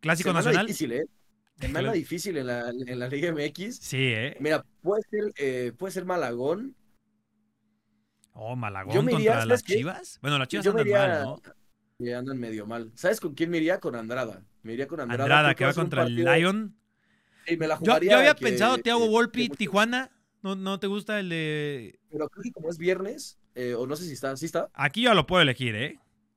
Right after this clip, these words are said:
Speaker 2: Ah, fue, entonces sí, dale,
Speaker 1: Thiago
Speaker 2: dale.
Speaker 1: Volpi, vámonos.
Speaker 2: Ya,
Speaker 1: Venga.
Speaker 2: ya, <laughs> ya sabemos, ya sabemos, Thiago Volpi
Speaker 1: Ahí
Speaker 2: siempre.
Speaker 1: está, Thiago Volpi, nada me faltará. Kevin Álvarez,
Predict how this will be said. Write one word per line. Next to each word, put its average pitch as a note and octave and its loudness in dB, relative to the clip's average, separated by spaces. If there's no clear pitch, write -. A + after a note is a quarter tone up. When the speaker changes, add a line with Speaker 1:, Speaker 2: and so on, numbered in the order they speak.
Speaker 2:
Ah, C#3+ -2
fue, C#3 -4
entonces B2+ -6
sí, C3 -4
dale, B2+ -2
Speaker 1:
Thiago F3 4
Speaker 2:
dale. D#3+ 4
Speaker 1:
Volpi, D3+ 4
vámonos. C3 0
Speaker 2:
Ya, A#2+ -4
Speaker 1:
Venga. A2+ -6
Speaker 2:
ya, B2+ -4
<laughs> F3 -4
ya D#3+ 2
sabemos, C3 -6
ya A#2+ -8
sabemos, A2+ -8
Thiago A#2+ -6
Volpi A#2+ -8
Speaker 1:
Ahí A#2+ -4
Speaker 2:
siempre. B2 -4
Speaker 1:
está, D3 -4
Thiago C#3 0
Volpi, D3+ 2
nada C#3 -2
me B2+ -4
faltará. C3 -2
Kevin A3+ 0
Álvarez, A3+ 4